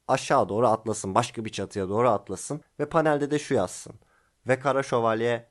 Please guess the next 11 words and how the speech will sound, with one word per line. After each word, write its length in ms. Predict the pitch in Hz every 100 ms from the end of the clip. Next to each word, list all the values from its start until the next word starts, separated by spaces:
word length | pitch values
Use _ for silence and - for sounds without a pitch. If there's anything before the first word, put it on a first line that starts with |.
| _
korkusuzca 880 | - 120 113 117 - 120 101 110 110
bir 180 | 107 127
çatıdan 480 | - 104 104 113 104
diğerine 280 | 98 90 80
atladı." 420 | 80 78 - - _ _ _ _ _ -
Burada 500 | 226 208 196 - _ _ - 101 98
gereksiz 1000 | 123 147 175 175 - - 220 208 165 117
denebilecek 800 | 101 95 85 85 80 160 - 170
bir 140 | 165
tekrar 640 | - 139 - 135 117 - -
oluyor. 380 | - - -